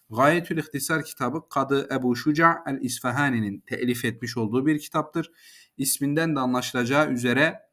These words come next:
Gayetül İhtisar'dır. Yani kısaltmanın son noktasıdır, son seviyesidir. E, son derece kısa bir eserdir. Tabii kısalığının yanında, vecizliğinin yanında,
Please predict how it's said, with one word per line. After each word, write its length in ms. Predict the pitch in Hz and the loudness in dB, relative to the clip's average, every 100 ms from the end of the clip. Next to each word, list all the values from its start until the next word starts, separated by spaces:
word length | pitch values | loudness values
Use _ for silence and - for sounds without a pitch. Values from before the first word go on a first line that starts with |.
| 113 | -2
Gayetül 520 | 143 175 160 139 185 | 6 6 6 2 0
İhtisar'dır. 600 | 156 - 117 - 110 95 | -2 -2 -4 0 -2 -2
Yani 360 | 107 135 147 143 | -4 -2 -2 -4
kısaltmanın 720 | - - 151 147 - 156 180 | -8 -2 -2 -2 -4 -4 -4
son 340 | 185 170 165 156 | -4 -2 -2 -2
noktasıdır, 520 | 147 160 147 160 165 | -2 -4 -6 -6 -8
son 240 | - 151 | -4 -4
seviyesidir. 760 | 131 120 107 101 - 117 170 _ _ _ _ - _ _ - | -2 -2 -2 -2 -6 -6 -8 _ _ _ _ -20 _ _ -8
E, 160 | 117 | -6
son 280 | 117 190 202 | -4 -2 0
derece 360 | 165 131 117 117 | 0 0 0 -4
kısa 340 | 110 151 151 | -4 -2 -2
bir 80 | 135 | 0
eserdir. 480 | 107 - 107 117 170 | -2 -4 -6 -6 -8
Tabii 340 | - 175 170 | -6 -4 -4
kısalığının 720 | - - 143 151 151 180 196 | -4 -4 -2 0 0 0 0
yanında, 480 | 151 123 113 107 104 | 0 2 2 0 0
vecizliğinin 680 | 113 117 123 131 135 160 156 | -2 -2 -4 0 0 0 0
yanında, 720 | 127 120 113 123 175 202 | -2 0 0 2 2 0